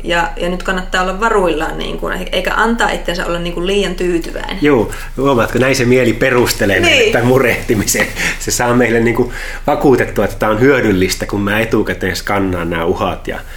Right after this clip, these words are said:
Speaker 2: ja tietty voisi sanoa, että joissakin tapauksissa niin on ollutkin, että se on niin kuin evoluutiossa meidän mieli kehittyi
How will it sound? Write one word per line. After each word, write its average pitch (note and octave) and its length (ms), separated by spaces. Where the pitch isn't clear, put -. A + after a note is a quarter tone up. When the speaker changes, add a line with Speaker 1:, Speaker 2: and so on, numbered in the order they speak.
Speaker 2:
ja A2 400
tietty A#2+ 340
voisi A2+ 200
sanoa, B2 300
että A2 160
joissakin A2 400
tapauksissa A#2 440
niin A2+ 200
on A#2 120
ollutkin, G2 560
että - 220
se F#2+ 160
on G2 100
niin G2+ 100
kuin G#2 160
evoluutiossa A2 680
meidän A2 220
mieli A2+ 300
kehittyi G2 720